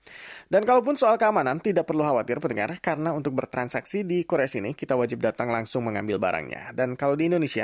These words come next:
namanya C O D-an alias cash on delivery. Jadi kita tidak perlu takut ditipu ataupun mendapatkan barang yang tidak sesuai dengan apa yang kita lihat di platform.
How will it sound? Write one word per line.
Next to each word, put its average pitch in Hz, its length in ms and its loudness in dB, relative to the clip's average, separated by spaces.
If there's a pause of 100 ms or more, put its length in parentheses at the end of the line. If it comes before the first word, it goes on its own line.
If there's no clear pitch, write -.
namanya 117 480 -2
C - 400 -4
O 123 80 4
D-an 98 320 -2
alias 107 320 -4
cash - 400 -4
on 131 240 -4
delivery. 104 480 -4 (480)
Jadi 208 160 4
kita 254 160 4
tidak 240 160 2
perlu 208 160 2
takut 196 240 0
ditipu 165 480 0
ataupun 156 320 0
mendapatkan 135 320 0
barang 127 400 0
yang 120 80 -8
tidak 107 160 -2
sesuai 113 320 -2
dengan 113 240 -4
apa - 320 -2
yang 131 240 -2
kita 113 160 -2
lihat 120 320 -6
di 165 160 2
platform. - 480 -4